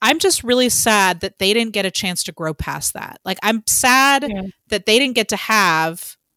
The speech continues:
Speaker 1: like, Jesse, Celeste and Jesse didn't get to have what I have, which is to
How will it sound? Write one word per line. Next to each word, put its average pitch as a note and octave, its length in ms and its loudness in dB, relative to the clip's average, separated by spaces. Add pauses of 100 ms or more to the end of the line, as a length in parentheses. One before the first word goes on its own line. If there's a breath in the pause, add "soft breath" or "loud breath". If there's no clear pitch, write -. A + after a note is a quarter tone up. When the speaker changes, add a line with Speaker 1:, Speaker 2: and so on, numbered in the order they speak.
(120)
Speaker 1:
like, F3 140 -12
Jesse, A3 480 2
Celeste A3+ 360 2
and A3 60 -2
Jesse G3+ 240 0
didn't G3 200 -4
get F#3+ 100 -2
to F#3+ 60 -6
have F3 180 -2
what E3 80 -8
I D#3 120 -2
have, D#3 220 -4
which E3 160 -8
is F#3 180 -2
to F3 360 -6